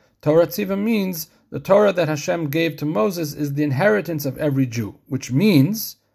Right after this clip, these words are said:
if it's your, if it's your inheritance, that means that you own it. And if you own it, you must study it.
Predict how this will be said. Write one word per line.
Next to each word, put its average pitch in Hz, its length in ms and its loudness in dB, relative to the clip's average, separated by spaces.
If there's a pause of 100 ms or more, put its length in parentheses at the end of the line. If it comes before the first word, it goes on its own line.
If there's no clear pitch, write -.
(320)
if - 140 -10
it's - 160 -6
your, 127 220 0
if 135 180 -6
it's - 160 -10
your 117 120 -2
inheritance, 139 840 -2 (420)
that 123 80 -6
means 165 240 -2
that 151 100 -4
you 151 140 0
own 143 220 6
it. - 140 -10 (460)
And 113 120 -10
if 117 80 -10
you 175 140 -8
own 240 240 4
it, 170 300 -4 (220)
you 135 120 -6
must 151 360 -2
study 107 440 -4
it. - 200 -20